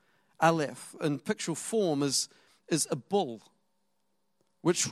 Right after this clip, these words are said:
also symbolizes and is recognized as a crown. You can see it like a crown on a, on a, on a forehead. Recognized authority and power.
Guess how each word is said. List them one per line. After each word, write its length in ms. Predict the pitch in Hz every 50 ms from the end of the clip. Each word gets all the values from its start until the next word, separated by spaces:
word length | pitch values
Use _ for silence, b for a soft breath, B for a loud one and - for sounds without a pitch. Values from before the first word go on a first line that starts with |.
| 294 294
also 300 | 214 262 277 - 254 214
symbolizes 880 | - - 233 226 208 196 190 185 180 185 185 190 175 - 185 156 -
and 200 | 147 131 139 -
is 140 | 151 123 123
recognized 640 | 143 202 208 - 208 175 175 165 156 151 143 - -
as 140 | 143 -
a 40 | -
crown. 540 | - - - - 214 208 196 175 156 143 139
You 60 | 135
can 100 | - 143
see 180 | - - 196 180
it 80 | 165
like 180 | - 151 - -
a 40 | 143
crown 420 | - - - 214 202 180 156 139
on 140 | 135 131 127
a, 60 | 131 -
on 140 | 143 143
a, 40 | 135 - - - - -
on 120 | 160 151 143
a 40 | 135
forehead. 500 | - - 208 208 170 - - 113 110 - _ _ _ _ _ _ _ _ _ _ _ _ _ _ _ _ _ _ _ _ _ -
Recognized 600 | 175 196 - 185 175 180 175 180 175 160 - 175
authority 580 | - - - 208 196 208 202 190 170 151 135
and 100 | 131 127
power. 500 | - - - 196 196 208 185 131 - -